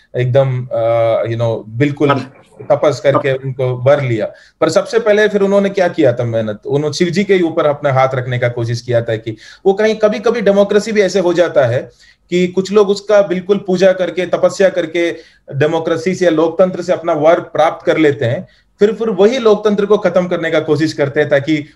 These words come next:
Speaker 1: वो ख-, मतलब दोबारा हमारे से पावर ना छीन पाए। तो कई भस्मासुर भी, अ, प्रोवा-, मतलब जनरेट होते हैं,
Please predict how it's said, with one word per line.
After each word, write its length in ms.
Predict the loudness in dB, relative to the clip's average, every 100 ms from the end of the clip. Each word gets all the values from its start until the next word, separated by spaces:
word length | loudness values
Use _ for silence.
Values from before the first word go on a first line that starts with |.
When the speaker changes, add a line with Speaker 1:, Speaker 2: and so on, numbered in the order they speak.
| -2
Speaker 1:
वो 140 | 0
ख-, 220 | 4 2 2
मतलब 240 | -4 -2
दोबारा 340 | 2 4 4 4
हमारे 300 | 2 2 0
से 120 | 0
पावर 260 | 2 2
ना 120 | 2 -2
छीन 220 | -2 -4
पाए। 240 | -2 -2
तो 360 | 0 0 0 -4 -18 _ _
कई 160 | 0 2
भस्मासुर 500 | 2 2 0 2 2
भी, 220 | 2 0
अ, 100 | -2 -6
प्रोवा-, 720 | -4 -2 -4 -4 -2 0 0
मतलब 280 | -2 -4 -2
जनरेट 380 | -2 0 -2 -2
होते 240 | -2 0
हैं, 280 | 0 -2 -8